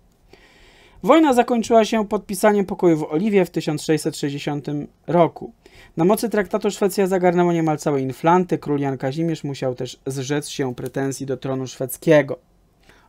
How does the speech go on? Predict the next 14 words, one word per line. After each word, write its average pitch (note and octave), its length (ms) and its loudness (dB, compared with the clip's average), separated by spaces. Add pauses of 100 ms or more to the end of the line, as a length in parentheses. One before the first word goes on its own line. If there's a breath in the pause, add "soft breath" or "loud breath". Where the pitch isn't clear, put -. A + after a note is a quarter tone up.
Wojska B3 400 4
polskie B3 380 4
były A3+ 160 2
złożone G#3 380 -2
z G3 60 -10
pospolitego G3+ 680 0
ruszenia E3+ 340 0
szlachty, F#3 460 4
jak D#3+ 180 4
również D#3 280 -2
zawodowych C#3+ 560 -4
żołnierzy D3 480 -2
oraz C#3+ 260 -4
ochotników, D3+ 720 -6